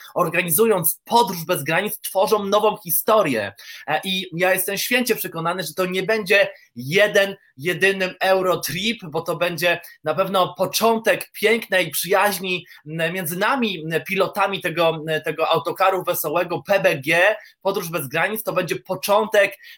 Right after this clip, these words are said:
m, nowej ery, e, w historii turystyki. Podróże Bez Granic, e, na pewno przed nami i to, i to wiele, wiele Podróży Bez Granic. Trzymamy za to kciuki,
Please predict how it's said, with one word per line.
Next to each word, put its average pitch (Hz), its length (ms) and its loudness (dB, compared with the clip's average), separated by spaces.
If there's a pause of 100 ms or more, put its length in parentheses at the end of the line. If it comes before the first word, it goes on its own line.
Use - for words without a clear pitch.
m, 165 340 0
nowej 208 540 4
ery, 220 480 4 (180)
e, 156 200 0
w 156 40 -8
historii 185 580 -2
turystyki. 196 800 -4
Podróże 185 400 -8
Bez 165 220 -6
Granic, 180 440 -6
e, 170 140 -4 (200)
na 156 140 -4
pewno 180 400 0 (520)
przed 160 220 -2
nami 185 360 0
i 151 60 -10
to, 175 240 4 (160)
i 160 80 -8
to 170 140 0
wiele, 175 460 2
wiele 180 260 2
Podróży 151 280 -10
Bez 143 180 -6
Granic. 190 360 -6
Trzymamy 175 340 -6
za 160 100 -4
to 151 140 -6
kciuki, 220 480 -4